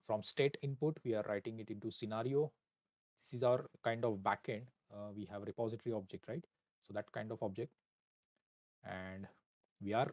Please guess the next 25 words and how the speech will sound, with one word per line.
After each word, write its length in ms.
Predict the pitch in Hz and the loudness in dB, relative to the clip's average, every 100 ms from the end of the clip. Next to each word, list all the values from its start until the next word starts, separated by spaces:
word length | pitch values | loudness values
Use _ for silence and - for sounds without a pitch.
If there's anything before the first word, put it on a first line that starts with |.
| 120 | -2
reading 260 | 107 110 107 | 0 0 0
it 180 | 101 | -4
back. 180 | - - - - _ _ - | -6 -8 -10 -20 _ _ -10
Okay. 180 | - - _ _ _ _ | -10 -10 _ _ _ _
So 260 | - 107 | -4 -2
state 320 | 104 - 131 | 0 0 0
dot 180 | 131 135 | 0 -2
sub, 320 | - 113 110 | -2 -2 -2
scenario 380 | - 117 117 127 | -4 -2 2 2
dot 160 | 127 123 | 2 0
submit 340 | - 113 117 - | -2 -4 -6 -8
makes 260 | 123 123 - | -6 -4 -2
sure 280 | - 127 | 2 2
that 240 | 147 117 110 - | 2 0 -2 -6
this 320 | 110 107 - 117 | -6 -4 -4 -6
object 280 | 101 104 | -6 -4
is 120 | 110 - | -4 -4
committed 440 | 107 98 98 156 _ _ _ _ | -4 -4 -4 -6 _ _ _ _
and 120 | 101 | -4
we 80 | 107 | -2
are 80 | 131 | 2
reading 320 | 110 107 104 | 2 2 0
this 160 | 104 95 | -2 -4
object 340 | 87 101 - | -8 -10 -10
back. 120 | - | -10